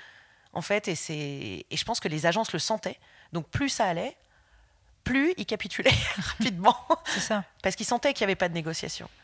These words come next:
Speaker 1: Et j'ai jamais laissé, ça, ça a été quelque chose aussi, une, une règle. Quand on me copiait, il fallait que la copie disparaisse.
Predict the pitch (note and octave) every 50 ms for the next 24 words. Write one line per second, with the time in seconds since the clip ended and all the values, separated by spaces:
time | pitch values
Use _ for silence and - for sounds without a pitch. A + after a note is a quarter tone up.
0 | - - - - - - _ _ _ _ _ _ _ - C4+ D4+ F4 F4 C#4+ F3+
1 | F#3 F3 F3+ A3 A3+ A3+ G#3 F#3+ F#3 E3+ - G3+ G#3+ - - E3+ - - D#3+ C#3+
2 | - D#3 - D3 - - - E3+ D3+ D3 C#3+ - - E3 D3+ D3+ - - E3 D#3
3 | D#3 D3+ E3 G3 B3 G#3+ F3 C#3 - - - - - - - - F#3+ G3 - G3
4 | F#3 - G3+ F3+ - - - E3+ F3+ G#3+ - _ _ _ _ _ _ _ _ -
5 | _ _ _ _ _ _ _ - F#3+ - - G3 G3+ G#3+ - F#3+ E3+ - D#3+ -
6 | - D#3 D3+ D3 - D#3+ - - - - - -